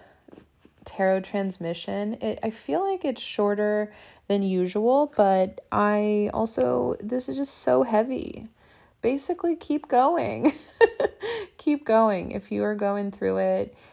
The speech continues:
if you are ready to be done with this Hanged Man energy, just know you're not alone. It's, it's uncomfortable. I'll just be honest. This time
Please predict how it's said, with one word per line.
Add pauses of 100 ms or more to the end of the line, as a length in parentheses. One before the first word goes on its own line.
(140)
if
you
are
ready
to
be
done
with
this
Hanged
Man
energy,
just
know (460)
you're
not
alone. (120)
It's, (440)
it's
uncomfortable.
I'll
just
be
honest.
This
time